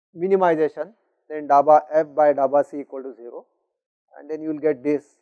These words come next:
and then you will get one more, instead of just A C equal to B, you will get A minus D whole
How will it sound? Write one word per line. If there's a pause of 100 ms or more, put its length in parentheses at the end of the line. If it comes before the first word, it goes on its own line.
(1200)
and
then
you
will
get
one
more, (280)
instead
of (160)
just (100)
A
C
equal
to
B, (400)
you
will
get
A
minus
D (800)
whole